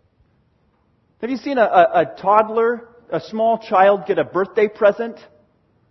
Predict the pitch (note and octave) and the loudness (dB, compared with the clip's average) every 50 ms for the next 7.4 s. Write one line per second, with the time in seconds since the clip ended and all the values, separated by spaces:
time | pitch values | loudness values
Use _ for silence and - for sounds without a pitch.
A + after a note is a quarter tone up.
0 | _ _ _ _ _ _ _ _ _ _ _ _ _ - F#3 F3+ F3+ F3 E3+ E3 | _ _ _ _ _ _ _ _ _ _ _ _ _ -4 -2 0 0 0 0 0
1 | F3 D3+ C#3+ - - - - - _ _ _ _ _ _ _ - - - - F#4 | 0 -2 -2 -4 -10 -20 -20 -20 _ _ _ _ _ _ _ -18 -8 -2 -2 0
2 | E4+ B3 E3+ D3+ - - - - - - - _ _ _ _ _ _ _ _ _ | 0 -2 -4 -6 -10 -12 -14 -16 -18 -20 -20 _ _ _ _ _ _ _ _ _
3 | _ _ _ _ _ _ _ _ _ _ _ _ _ _ _ _ - G#3 G#3 G#3 | _ _ _ _ _ _ _ _ _ _ _ _ _ _ _ _ -2 0 0 0
4 | G#3 F#3+ - C4 B3 - - G3+ G#3 - - - - - - - A3+ B3 C4+ C4+ | 0 -2 -4 -6 -6 -2 -2 -2 -2 -4 -8 -20 -20 -20 -16 -10 0 4 6 8
5 | C4+ B3+ A#3+ G#3 F3 - - - - A3+ G#3+ G#3+ G#3+ F3+ E3+ E3 D#3+ D#3+ D#3+ F#3+ | 8 8 8 6 4 0 -2 -2 2 4 4 4 2 0 -4 -2 -2 -2 0 2
6 | F3 E3+ D#3+ E3+ F#3 G#3 A#3+ C#4 C#4+ - - A#3 A3 - A#3+ A3+ G3+ - G#3+ G#3 | 2 2 0 -2 -6 -4 -2 -2 -4 -4 -6 -10 -8 -6 -6 -6 -4 0 0 0
7 | G3+ G#3+ A#3 A3+ - B3 B3+ | 2 2 0 0 2 0 0